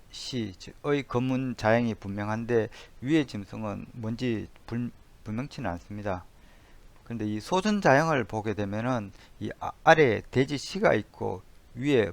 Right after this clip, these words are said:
범호자가 있습니다. 즉, 범과 돼지가 서로 머리를 마주하고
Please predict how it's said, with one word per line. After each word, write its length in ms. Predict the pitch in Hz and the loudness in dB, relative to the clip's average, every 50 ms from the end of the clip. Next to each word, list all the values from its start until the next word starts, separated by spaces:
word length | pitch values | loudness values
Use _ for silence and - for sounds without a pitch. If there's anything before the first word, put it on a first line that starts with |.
| - - | -6 -6
범호자가 580 | - 117 117 135 147 165 - - 170 147 120 101 | -2 -2 -2 -2 -2 -6 0 2 4 6 6 6
있습니다. 480 | 90 - - - 87 85 85 85 82 - - - - - - - - - - - - - - - | 4 2 -4 -12 -12 -10 -10 -10 -12 -12 -18 -20 -20 -20 -20 -20 -20 -20 -20 -20 -20 -20 -18 -2
즉, 240 | - 135 139 - - - - - - - - - - - - - - | 0 0 0 0 -2 -12 -20 -20 -20 -20 -20 -20 -20 -20 -20 -8 0
범과 540 | - 117 139 151 156 156 156 151 143 147 - - - - | 0 0 0 4 6 8 10 10 10 10 6 2 -6 -2
돼지가 540 | - 135 160 156 156 135 127 110 98 98 98 | 2 2 2 2 2 4 4 6 4 4 0
서로 340 | - - 113 110 110 110 101 | -8 -8 -4 -2 -2 -2 -4
머리를 640 | 101 110 127 156 156 151 131 120 107 98 92 87 - - - | -2 2 2 4 4 6 4 6 4 4 2 -4 -8 -12 -4
마주하고 680 | - 110 104 101 101 104 117 123 127 113 113 101 85 76 | 0 0 0 0 -2 0 2 2 2 2 0 -2 -2 -4